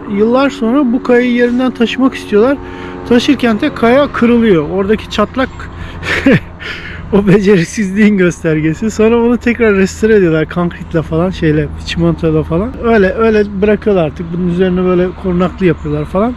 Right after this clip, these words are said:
Tabii Mayflower gemisindeki özellik şu, e, bu gemide kırk bir tane mi? Kırk, kırk bir kişi pü-, Püretanlardan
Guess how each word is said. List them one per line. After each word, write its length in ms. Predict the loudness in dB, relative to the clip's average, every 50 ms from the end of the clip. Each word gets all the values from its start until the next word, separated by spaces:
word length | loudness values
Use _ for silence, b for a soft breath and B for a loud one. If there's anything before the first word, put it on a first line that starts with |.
| 0
Tabii 180 | 2 2 2 4
Mayflower 680 | 4 4 4 4 2 0 0 0 2 2 2 2 0 -2 -4 -10 -16 -18 -18 -16 -16 -16 -16 -16 -16 -16 -12 -8 -2 0
gemisindeki 880 | 2 4 4 4 2 0 -2 -2 0 0 0 0 0 -2 -2 -4 -4 0
özellik 520 | 2 2 2 4 2 2 2 2 0 -2
şu, 360 | -4 -4 -2 0 0 0 -2 -4 -8 -14 -16 -12 -6 -2 0
e, 240 | 0 2 2 0 -2 -4 -6 -6 -4 -2
bu 160 | 0 0 0 2
gemide 440 | 2 4 4 2 2 0 -2 -2 -4 -4 -10 -14 -14 -12 -6
kırk 240 | -4 -4 -2 0 -2
bir 80 | -2
tane 300 | -2 0 0 0 2 2
mi? 140 | 0 0 -2 -2
Kırk, 180 | -4 -4 -4 -4 -6 -10 -10 -6
kırk 240 | -4 -4 -2 0 0
bir 100 | -2 -2
kişi 540 | -2 -4 -4 -4 -2 0 0 0 0 0 -4 -8 -8 -2
pü-, 200 | 0 0 0 0
Püretanlardan 840 | 0 0 2 2 2 2 0 0 2 2 2 2 2 0 -2 -2